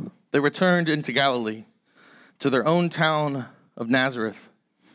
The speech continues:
And the child grew and became strong, filled with wisdom, and the favor of God was upon him. Now his parents went to Jerusalem every year at the feast of the Passover.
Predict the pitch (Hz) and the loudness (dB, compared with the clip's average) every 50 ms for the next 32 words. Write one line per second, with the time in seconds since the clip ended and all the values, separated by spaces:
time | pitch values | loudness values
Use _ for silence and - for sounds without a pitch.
0 | _ - - - 131 139 131 - - 170 175 190 185 175 156 160 185 196 202 208 | _ -16 -8 -2 0 0 0 2 2 2 2 2 0 0 2 4 6 6 6 6
1 | 196 180 165 151 147 - 180 160 156 - - - 170 175 175 175 160 147 143 - | 6 4 4 2 0 0 0 0 0 -2 -4 0 2 2 4 4 2 0 0 0
2 | - 165 165 165 147 147 147 151 160 175 175 147 139 131 127 127 127 123 110 117 | 2 4 4 4 2 0 0 4 4 4 4 2 0 0 0 2 2 2 0 -2
3 | - - - - - _ - - - 175 185 196 185 190 180 151 151 135 131 156 | -8 -18 -20 -20 -20 _ -6 0 2 4 4 4 4 2 2 2 0 0 2 4
4 | 147 135 127 123 123 135 139 139 139 - _ _ _ _ _ _ _ _ _ _ | 4 4 4 4 2 0 -2 -4 -10 -16 _ _ _ _ _ _ _ _ _ _
5 | - - _ - 127 127 120 110 - 170 160 151 135 120 113 107 95 95 _ _ | -20 -20 _ -6 -6 -4 -4 -2 0 0 0 0 -2 -6 -8 -10 -12 -14 _ _
6 | _ _ _ _ _ _ _ _ _ _ _ _ _ _ _ _ _ _ _ _ | _ _ _ _ _ _ _ _ _ _ _ _ _ _ _ _ _ _ _ _
7 | _ _ _ _ _ _ _ _ _ _ _ - - _ _ _ - 143 151 156 | _ _ _ _ _ _ _ _ _ _ _ -20 -20 _ _ _ 0 2 2 2
8 | 151 147 139 143 - - - 190 190 185 165 143 - - 151 143 - 147 123 120 | 2 0 0 -4 -6 -2 0 0 0 0 -2 -4 -2 -4 -4 -4 -4 -4 -2 0
9 | 139 151 170 160 - 131 120 117 135 147 143 151 143 135 139 156 156 156 - 127 | 2 4 4 2 0 -2 0 0 0 2 2 0 2 2 4 4 4 2 0 -2
10 | 120 - 160 170 160 - - - 127 120 123 - 135 127 120 - - 104 98 - | -4 0 0 0 0 0 -2 -4 -4 -4 -2 -2 -2 -2 -2 -4 -8 -10 -10 -10
11 | - | -16